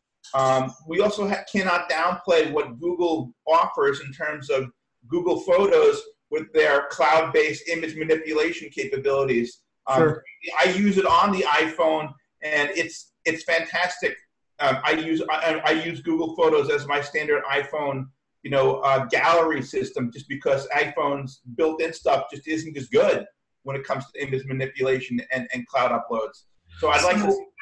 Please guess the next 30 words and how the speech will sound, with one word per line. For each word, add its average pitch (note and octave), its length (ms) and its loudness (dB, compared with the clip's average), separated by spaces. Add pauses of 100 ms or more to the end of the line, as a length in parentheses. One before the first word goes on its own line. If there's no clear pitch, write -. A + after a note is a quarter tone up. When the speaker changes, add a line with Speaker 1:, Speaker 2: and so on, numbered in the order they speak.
Speaker 1:
Apple - 220 -8 (180)
upgrade D#3 440 -2
their, C3+ 300 0
their, C#3 240 -2
their C3+ 140 -2
cloud C#3+ 340 0
service D#3 640 0
significantly C3 840 -8
for G#2+ 100 -10
that, A2 160 -8 (200)
for A#2 80 -12
that A2 220 -6
purpose. - 420 -10 (320)
Speaker 2:
Yeah, G3+ 200 4
I G3+ 180 2
recently A3+ 580 2
just F3 220 -2
actually F3 320 -2
switched - 320 -4
away E3 240 0
from E3 220 -6
Google E3 260 -2
Photos D#3 840 -2
to F3 400 -4 (120)
Apple's, D#3+ 800 -6
uh, D3+ 360 -6 (100)
iCloud D#3 380 -6
Photos, D3 420 -8 (320)
but F3 140 -6
that, G#3 320 2